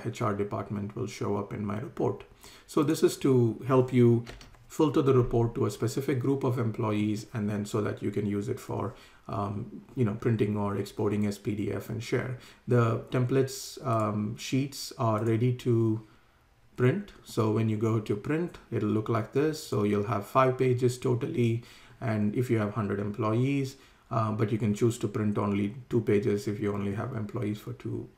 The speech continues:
uh, sheets. And then you can print, export as P D F by just going here to export as P D F, and you can share the P D F. Um, and so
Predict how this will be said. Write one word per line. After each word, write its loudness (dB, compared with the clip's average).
uh, -6
sheets. -4
And 2
then 2
you 0
can -2
print, -2
export 2
as 0
P 0
D 4
F -6
by 2
just -6
going -2
here -2
to -2
export -6
as -6
P -8
D 0
F, -6
and 0
you 6
can -2
share -4
the -8
P -10
D 0
F. -4
Um, -2
and 4
so 6